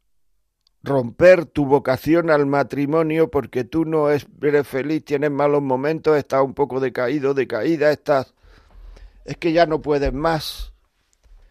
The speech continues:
Piénsalo bien, piensa lo que te voy a decir.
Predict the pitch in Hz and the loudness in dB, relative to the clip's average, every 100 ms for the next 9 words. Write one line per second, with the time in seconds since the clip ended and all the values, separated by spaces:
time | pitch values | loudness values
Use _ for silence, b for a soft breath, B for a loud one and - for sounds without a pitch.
0 | _ - 151 131 160 143 131 127 127 104 | _ -2 -2 -2 -2 0 0 0 -2 -4
1 | 92 _ _ _ _ _ _ _ _ - | -16 _ _ _ _ _ _ _ _ -8
2 | 135 - 143 135 131 120 110 131 120 107 | -8 -2 -2 -2 -4 -6 -6 -4 -4 -10
3 | 110 92 | -20 -20